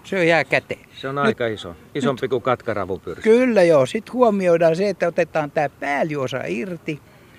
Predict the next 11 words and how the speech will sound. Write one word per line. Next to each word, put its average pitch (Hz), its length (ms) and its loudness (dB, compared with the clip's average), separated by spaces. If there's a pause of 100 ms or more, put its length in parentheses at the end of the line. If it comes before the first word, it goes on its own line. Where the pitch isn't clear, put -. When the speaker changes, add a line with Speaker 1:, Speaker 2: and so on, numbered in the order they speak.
(160)
Speaker 1:
vedetään 160 460 0
siitä, 185 300 -8
se 131 100 -6
lähtee 143 320 -6
aika 127 300 -8
kevyesti. 165 640 -6 (160)
Speaker 2:
Mm. 90 60 -12 (280)
Speaker 1:
Siinä 120 360 -6
on 135 100 -8
yksi 208 320 -10
osa 165 140 -4